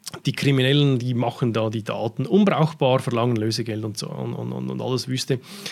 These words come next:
Selten bekommen die Opfer ihre Daten wirklich zurück. Es kann sogar passieren, dass, äh, die Externen ein Passwort ausfindig machen können und dadurch au-, auf die Plattform zugreifen können und alles machen können,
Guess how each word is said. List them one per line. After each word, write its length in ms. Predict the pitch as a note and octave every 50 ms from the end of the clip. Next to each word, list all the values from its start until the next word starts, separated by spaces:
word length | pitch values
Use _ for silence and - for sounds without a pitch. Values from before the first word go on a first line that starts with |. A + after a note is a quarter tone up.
| - - - - -
Selten 640 | - - - - - E3 F#3 G#3+ G#3+ G#3 - G3 F3
bekommen 380 | - D3+ - E3+ E3+ D#3+ D3+ C#3+
die 100 | D3+ -
Opfer 300 | D3 D3 - - - C#3
ihre 160 | B2 B2+ A#2+
Daten 340 | - - - B2 - - B2
wirklich 300 | A#2+ A2+ - A2 - -
zurück. 420 | - B2 B2 D3+ F#3+ F#3+ - - - - - _ -
Es 140 | D3 - -
kann 180 | C#3+ D3 D#3
sogar 220 | C#3+ C#3+ C#3 C3 C3
passieren, 600 | - A2+ - - F3 F3+ F3+ F#3 F3+ F3+ - - _ - - - - - - - - _ _ -
dass, 320 | C3+ C3 - - - -
äh, 280 | B2+ A#2+ A#2 A2 G#2+ G#2+ G2+ -
die 60 | B2+ A#2
Externen 680 | A#2 - - - B2+ A2+ A2+ A2 G#2+ G#2 G2+ G2 - - _ _
ein 360 | - A#2 G#2+ G#2+ G#2 G2 - - _ _ _
Passwort 600 | - - D3+ D3+ - - - C#3+ C3+ C#3 C#3 - -
ausfindig 540 | A#2 C3+ C#3 - - - C#3+ C#3 C3+ B2
machen 320 | B2+ A#2+ B2 - - B2 -
können 300 | - A#2 A#2 A2+ A2+ C3
und 180 | C3+ A#2+ -
dadurch 380 | A#2+ G#2 A2+ A#2 B2+ A#2+ A2+ -
au-, 200 | A2 - B2 B2
auf 140 | - A#2 -
die 120 | - D3+ -
Plattform 600 | - - A#2 A2 A#2 A2+ - - C#3 B2 A#2 A2+
zugreifen 480 | - B2+ A#2 A#2+ A2+ A2 - - A#2
können 200 | - - A#2 A#2
und 280 | A#2 A2+ - - - -
alles 320 | C3+ D3+ E3+ E3 - -
machen 280 | C#3 A#2+ A2+ - - A#2+
können, 340 | - A2+ G#2 G#2 G#2+ G2+